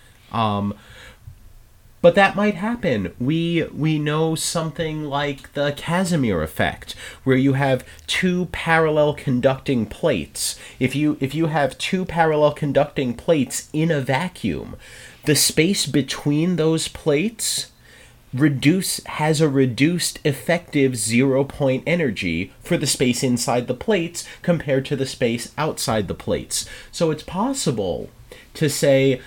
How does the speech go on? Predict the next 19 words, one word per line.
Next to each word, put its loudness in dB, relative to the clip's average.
you 4
know, 0
maybe 2
there -2
is 2
some 0
clever 0
physical -2
setup -2
you 4
can -2
enact -2
that 2
would 4
provide 0
the 2
required 0
energy 0
conditions. -4